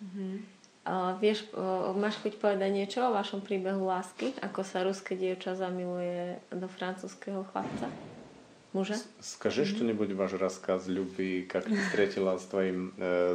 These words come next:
Speaker 3: другом во Франции?
Speaker 1: Это история, как, не знаю,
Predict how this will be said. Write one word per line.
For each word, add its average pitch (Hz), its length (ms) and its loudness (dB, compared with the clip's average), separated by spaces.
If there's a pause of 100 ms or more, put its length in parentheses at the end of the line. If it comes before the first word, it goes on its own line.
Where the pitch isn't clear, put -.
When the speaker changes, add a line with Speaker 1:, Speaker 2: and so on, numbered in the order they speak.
Speaker 3:
другом 92 360 0
во 87 60 -4
Франции? 95 460 -2 (240)
Speaker 1:
Это 190 480 4 (560)
история, 208 560 2 (160)
как, 175 320 -6
не - 400 -10
знаю, 170 320 -10